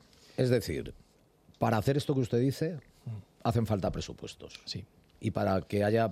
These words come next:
Speaker 1: presupuestos, hace falta un acuerdo para sacarlos adelante. ¿Y en qué punto estamos en este momento?
Speaker 2: Pues mire, los presupuestos nos hubiera gustado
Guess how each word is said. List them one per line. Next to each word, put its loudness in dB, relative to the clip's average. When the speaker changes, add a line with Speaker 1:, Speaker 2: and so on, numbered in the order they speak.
Speaker 1:
presupuestos, -2
hace -6
falta -8
un -4
acuerdo -2
para -2
sacarlos -6
adelante. 2
¿Y 2
en 2
qué 2
punto -2
estamos -8
en 0
este -4
momento? -6
Speaker 2:
Pues -2
mire, 0
los -4
presupuestos -2
nos 0
hubiera 2
gustado 0